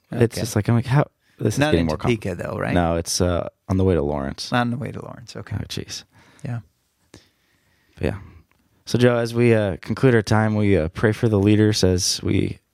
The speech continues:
Speaker 2: Yeah.
Speaker 1: go about this week.
Speaker 2: So just before I,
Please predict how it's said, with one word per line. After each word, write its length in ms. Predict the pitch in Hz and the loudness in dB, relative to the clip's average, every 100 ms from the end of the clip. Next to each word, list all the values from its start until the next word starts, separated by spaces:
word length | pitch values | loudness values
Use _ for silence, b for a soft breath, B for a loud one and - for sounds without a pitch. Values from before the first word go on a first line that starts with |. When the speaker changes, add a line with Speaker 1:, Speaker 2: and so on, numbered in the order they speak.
| - | -6
Speaker 2:
Yeah. 280 | 180 180 127 | -4 -2 0
Speaker 1:
go 100 | 95 | 2
about 260 | 196 196 | 0 -2
this 160 | 110 - | -6 -2
week. 360 | 131 143 B B B - | -2 -4 B B B -14
Speaker 2:
So 360 | - 170 165 - | -4 -2 -2 -8
just 260 | 156 196 - | -6 -6 -4
before 300 | 165 160 147 | -8 -4 -2
I, 180 | 127 | -2